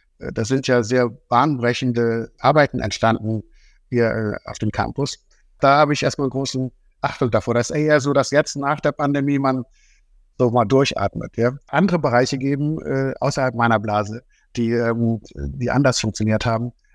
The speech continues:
Aber ich, ähm, habe Menschen erlebt, die extrem engagiert sozusagen in dieser, äh, Situation waren und sich keineswegs unterkriegen ließen. Und was ich machen würde, sozusagen, was ich denke,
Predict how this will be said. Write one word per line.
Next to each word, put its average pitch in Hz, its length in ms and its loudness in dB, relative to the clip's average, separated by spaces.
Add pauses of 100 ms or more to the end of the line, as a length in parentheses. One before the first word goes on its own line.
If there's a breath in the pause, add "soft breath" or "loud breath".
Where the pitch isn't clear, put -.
(120)
Aber 110 320 0
ich, - 300 -4
ähm, 113 360 0 (200)
habe - 340 -2
Menschen 143 300 0
erlebt, 131 420 -2
die 120 240 0 (300)
extrem 139 640 -2
engagiert 120 600 0
sozusagen 110 580 -2
in 110 160 -2
dieser, 107 400 0 (540)
äh, 107 100 -10
Situation 107 680 0
waren 107 280 2
und 110 140 -6
sich - 180 -8
keineswegs 120 720 -2 (300)
unterkriegen 131 540 2
ließen. 101 400 -2 (480)
Und - 460 0
was 123 300 -2
ich 185 200 -2
machen 160 380 2
würde, 156 320 2
sozusagen, 135 340 -4
was - 120 -8
ich - 100 -16
denke, 151 460 0